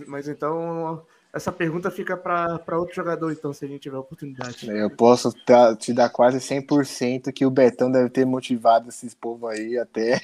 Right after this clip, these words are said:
Speaker 2: <laughs> O Edilson deve ter xingado, o Bruno deve ter tacado caneleira na parede ou de-, da-, dado murro <laughs> no armário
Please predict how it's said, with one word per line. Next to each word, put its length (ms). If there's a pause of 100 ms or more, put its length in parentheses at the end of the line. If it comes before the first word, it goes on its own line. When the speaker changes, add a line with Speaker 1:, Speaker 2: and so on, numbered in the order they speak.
(120)
Speaker 2:
<laughs> 140 (720)
O 120
Edilson 300
deve 200
ter 120
xingado, 680
o 40
Bruno 220
deve 220
ter 100
tacado 400
caneleira 640 (760)
na 120
parede 680
ou 140 (220)
de-, 160
da-, 260
dado 280
murro 460 (680)
<laughs> 680
no 160
armário 680